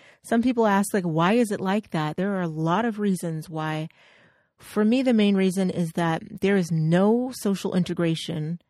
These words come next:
and there never has been. Right after slavery was abolished, nothing really happened. It was just like, "All right, release all the, the slaves." Release to what? They've been in servitude.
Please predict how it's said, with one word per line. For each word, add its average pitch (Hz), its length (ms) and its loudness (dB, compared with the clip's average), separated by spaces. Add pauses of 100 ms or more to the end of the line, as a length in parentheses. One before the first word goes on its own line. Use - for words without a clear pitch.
(140)
and 165 100 0
there 165 120 2
never 170 240 0
has 160 380 -2
been. 147 360 -6 (840)
Right 185 400 0
after 175 800 0
slavery 185 580 -2
was 165 220 -4
abolished, 170 1000 -2 (1000)
nothing 190 340 4
really 226 200 10
happened. 202 440 2
It 156 40 0
was 175 120 -8
just 185 180 -6
like, 160 140 -4
"All 165 80 -2
right, 180 220 -4
release 170 260 -4
all 165 140 -4
the, 165 180 -4 (300)
the - 100 -10
slaves." 151 380 -6 (1400)
Release 208 300 0
to 214 100 -2
what? 185 260 2 (460)
They've 196 260 2
been 202 320 2
in 180 220 0
servitude. 185 760 -2